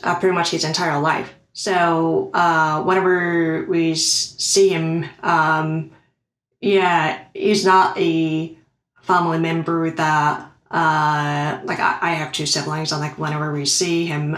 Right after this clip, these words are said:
um, like, he's a, he has an interesting character, but he's always kinda grumpy and not very, uh, like, we didn't really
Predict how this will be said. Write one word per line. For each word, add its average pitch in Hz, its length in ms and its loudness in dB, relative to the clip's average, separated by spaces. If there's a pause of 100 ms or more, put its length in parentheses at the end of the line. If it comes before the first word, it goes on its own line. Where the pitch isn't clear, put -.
(100)
um, 156 360 -4 (380)
like, 196 140 0
he's 247 260 4
a, 214 100 2
he 175 320 0
has 247 80 0
an - 60 -2
interesting 247 340 0
character, 165 440 0
but 147 320 0 (480)
he's 175 180 0
always 151 680 -2 (240)
kinda 135 500 -6 (160)
grumpy 143 540 -4
and 135 280 -8 (120)
not 170 440 -2 (720)
very, 147 720 -2
uh, - 380 -4
like, 170 140 -4
we 185 100 2
didn't 196 240 2
really 147 380 -2